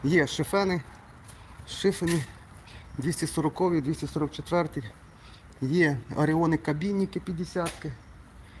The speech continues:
Навісне обладнання також на складі. Сівалки шістнадцять, вісімнадцять, двадцять, двадцять два сошники на складі.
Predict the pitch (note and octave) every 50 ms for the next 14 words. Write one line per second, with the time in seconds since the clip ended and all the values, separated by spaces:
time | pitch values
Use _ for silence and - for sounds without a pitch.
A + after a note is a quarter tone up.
0 | - - - - - - - - - - - A#2 C3 D3+ D3+ D#3+ - - E3 D#3
1 | D3 C3+ D3 E3 F3+ F#3+ E3+ E3+ F3+ E3+ E3+ E3+ E3 D#3 C3 A#2+ - - D#3 -
2 | - F#3+ F3+ - F3 E3+ D#3+ - - - E3 E3 D#3+ D3 D3 D#3 C3+ - - -
3 | - - - - - - - - - - - - - - F3+ E3 E3 E3+ D#3+ D3+
4 | C#3+ - - - B2+ A#2+ - - - - - - - - - - - - - -
5 | - - - - - - - D3+ - - F3 E3 D3+ D3+ - D3 C3+ - D3 C#3+
6 | - - D#3 D#3 D3+ C#3+ C3+ C3+ - - C3 - - - - C3 A#2+ A#2+ B2 C#3+
7 | C#3 - - - A2+ A2 B2 C3+ B2+ - C#3 B2+ B2 B2 C3+ B2+ - C3 B2 -
8 | - B2 A2+ - - A#2 A2+ A2+ A2 - - D3 D#3 D#3+ D3 D3 C#3